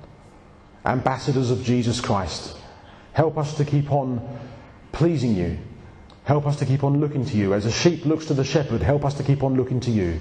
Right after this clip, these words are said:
to be completely dependent upon you, Lord. And Lord, we do thank you so much for this day, and we thank you, Lord, for bringing us together. That as one flock,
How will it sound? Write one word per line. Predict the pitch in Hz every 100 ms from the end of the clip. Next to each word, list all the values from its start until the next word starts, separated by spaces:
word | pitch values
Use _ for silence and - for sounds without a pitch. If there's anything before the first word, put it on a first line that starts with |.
| - - - - - - -
to |
be | 123 135
completely | 139 - 135 151 147
dependent | 135 139 135 123 -
upon | - 113 107
you, | 104
Lord. | 90 85 82 - - - - - - - - - - - - - - - - - -
And | 127
Lord, | 143 127
we |
do | 143
thank | 143 - 160 147
you | 123
so | 123
much | 135 120
for | -
this | 123 104
day, | 139 131
and | 107
we | 107
thank | - 135 127
you, | 120
Lord, | 113 117
for | 113
bringing | 104 123 123
us | 110
together. | - 113 117 95 87 - - - - -
That | -
as | 131
one | 131 175 165
flock, | - 196 101